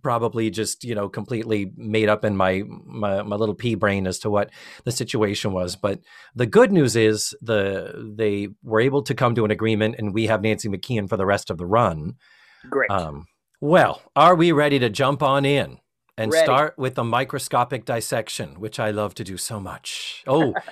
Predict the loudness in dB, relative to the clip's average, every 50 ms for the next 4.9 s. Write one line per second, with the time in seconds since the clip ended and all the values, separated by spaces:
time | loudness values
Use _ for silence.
0 | -16 -2 2 2 4 6 4 4 4 2 0 -2 -4 -6 -14 -8 -2 0 0 2
1 | 2 0 0 0 -2 -2 -4 -6 -6 -6 -8 -10 -16 -18 -20 -20 -18 -18 -18 -18
2 | -18 -20 -20 -18 -18 -18 -18 -18 -20 -20 -20 -20 -20 -20 -20 -14 -4 -4 -4 -2
3 | 0 0 2 2 2 2 2 0 -2 -2 -2 -2 -2 -4 -6 -8 -6 -4 -4 -4
4 | -4 -4 -4 -4 -4 -4 -6 -10 -10 -10 -10 -10 -10 -10 -12 -14 -16